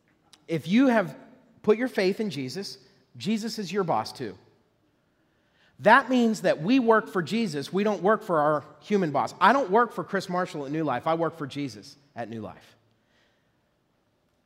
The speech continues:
You don't work for your boss. You don't work for your spouse. You don't work for your kids.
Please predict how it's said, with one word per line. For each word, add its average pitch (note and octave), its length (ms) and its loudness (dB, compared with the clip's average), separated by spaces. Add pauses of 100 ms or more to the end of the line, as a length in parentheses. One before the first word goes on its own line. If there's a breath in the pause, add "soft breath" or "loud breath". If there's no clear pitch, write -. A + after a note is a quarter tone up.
(540)
You G3 200 2
don't A#3+ 220 2
work G3+ 560 0
for F3+ 140 -2
your F#3 160 2
boss. E3+ 400 2
You G3 80 0
don't G#3 160 0
work G3 180 0
for E3+ 320 -2
your F3 180 0
spouse. D#3 480 -2
You G3+ 100 -4
don't A3 180 0
work G3+ 180 -2
for E3 240 0
your F3 220 -2
kids. E3 420 -6